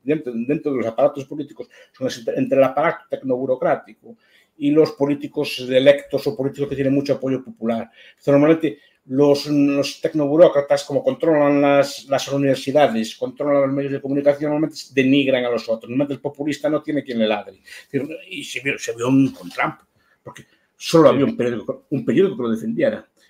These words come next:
Speaker 1: En las, ob-, obviamente en las universidades nadie lo defendía.
Speaker 2: Claro.
Speaker 1: Yo me, yo me acuerdo ir a, a tertulias en televisión, así, nadie lo defendía, ni, ni siquiera en las, en las vísperas de que ganara. Nadie se, nadie se atrevía a defenderlo, porque nosotros, claro, somos así gente elevada, ilustrada y así.
Speaker 2: <laughs>
Speaker 1: No,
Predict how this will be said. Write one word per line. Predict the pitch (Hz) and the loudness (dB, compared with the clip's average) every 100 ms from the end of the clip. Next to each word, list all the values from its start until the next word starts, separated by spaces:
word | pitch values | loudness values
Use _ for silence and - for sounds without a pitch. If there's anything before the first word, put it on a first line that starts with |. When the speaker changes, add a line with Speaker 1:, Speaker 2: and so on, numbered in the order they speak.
| - | -4
Speaker 1:
En | |
las, | 131 - 139 | -4 -2 -4
ob-, | 123 127 | -4 -4
obviamente | 127 139 160 | 0 0 2
en | |
las | 123 | 2
universidades | 143 131 120 123 160 143 117 | 2 0 0 2 2 2 0
nadie | 127 156 156 117 | 4 4 4 0
lo | 117 | -4
defendía. | 113 120 135 123 95 | -4 -8 -4 -2 -4
Speaker 2:
Claro. | - - - | -6 -16 -2
Speaker 1:
Yo | |
me, | 135 139 135 | -2 -2 0
yo | 143 | 4
me | |
acuerdo | 139 151 135 139 | 4 4 4 4
ir | 135 | 4
a, | 127 117 _ - | 2 -2 _ -14
a | |
tertulias | - - - 165 131 117 | -2 0 4 4 4 0
en | 117 | -2
televisión, | 127 127 143 143 | -4 -4 -4 -2
así, | 160 | -2
nadie | 170 170 180 202 247 254 233 240 | -2 0 4 8 8 8 6 4
lo | 226 | 4
defendía, | 196 - 139 156 202 | 4 2 0 2 2
ni, | 190 | 0
ni | 151 127 | -2 -8
siquiera | 117 160 190 | -4 0 2
en | |
las, | 160 | 0
en | 143 | 0
las | 120 | -2
vísperas | 147 - 180 | 0 0 0
de | 160 | 0
que | |
ganara. | 127 139 131 | -2 -2 0
Nadie | 147 165 | 0 0
se, | 180 | 2
nadie | 160 180 233 254 | 2 4 4 6
se | 180 | 4
atrevía | 165 185 | 2 2
a | |
defenderlo, | 139 120 127 156 123 | 2 2 2 2 0
porque | 113 131 | -4 -4
nosotros, | 147 147 - | -4 -8 -4
claro, | 143 139 | -4 -2
somos | 120 113 113 | -4 -6 -6
así | 110 110 | -8 -12
gente | 113 113 113 | -14 -12 -14
elevada, | 110 110 139 123 120 | -10 -6 -4 -4 -8
ilustrada | 113 107 120 123 120 | -18 _ -10 -8 -8
y | 120 | -12
así. | 185 | -14
Speaker 2:
<laughs> | 123 - 131 | -16 -18 -10
Speaker 1:
No, | 139 | -10